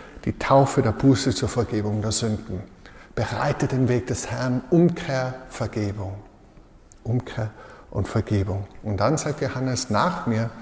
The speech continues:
kommt einer, der stärker ist als ich. Ich bin nicht würdig, im Gebück den Riemen seiner Sandalen zu lösen. Siehe,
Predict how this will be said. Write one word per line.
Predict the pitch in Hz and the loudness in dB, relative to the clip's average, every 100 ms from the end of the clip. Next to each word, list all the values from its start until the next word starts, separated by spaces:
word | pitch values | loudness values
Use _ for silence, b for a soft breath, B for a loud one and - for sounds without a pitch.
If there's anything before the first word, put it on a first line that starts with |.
| B B B - | B B B -12
kommt | - 117 104 | 4 4 6
einer, | 101 104 101 104 B B B - | 4 4 4 0 B B B 0
der | 110 | 2
stärker | - 107 98 - | 4 4 4 2
ist | 104 - | -2 0
als | 95 - | -2 -2
ich. | 101 - - | -4 -6 -6
Ich | - | 0
bin | 120 | 4
nicht | 117 - - | 4 4 6
würdig, | 127 131 127 B B B B | 8 8 4 B B B B
im | - | 0
Gebück | 101 107 131 123 - | 2 6 6 6 4
den | 113 | 4
Riemen | 101 110 117 113 110 B B B B - - | 6 6 6 4 2 B B B B -20 -18
seiner | - 110 104 | 4 6 6
Sandalen | - 107 101 98 101 | 2 2 2 2 0
zu | - 117 | -2 -2
lösen. | 98 98 - - 107 104 - - | -2 -2 -4 -6 -10 -12 -18 -6
Siehe, | - 123 117 127 127 | 0 2 4 2 0